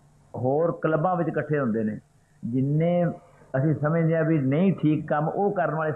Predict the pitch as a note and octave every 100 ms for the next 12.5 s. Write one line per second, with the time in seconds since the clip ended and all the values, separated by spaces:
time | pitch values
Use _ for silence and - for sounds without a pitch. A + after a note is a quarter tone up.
0 | - C#3 - D3 D3+ C3 C3 D3 D3 D3+
1 | C3+ - D#3 G3 E3+ D#3+ D3 D3 C3 B2+
2 | C3 B2+ C3+ - B2 B2 A2+ - A#2 F#2+
3 | G2 D#2 - - - - _ _ _ _
4 | _ _ _ - - - - A2 - G#2+
5 | G#2+ A#2 A2 G2 A2 G#2 G2 G2 A2 A2+
6 | A2+ A2+ - - - - - - G#2 G#2+
7 | A2 G#2+ A2 A2 A2 A#2+ A#2 A2+ G#2+ -
8 | - - - - - G#2 G#2 A#2+ B2 C3
9 | - B2+ C3 C#3+ B2+ A#2+ C3 B2 A#2 A#2+
10 | C3 C#3 D#3+ - - - - - C3+ C3+
11 | C#3 B2+ B2+ B2 C#3 C#3 A#2 A#2+ A#2 A2+
12 | A2 G#2+ C3+ C#3+ D3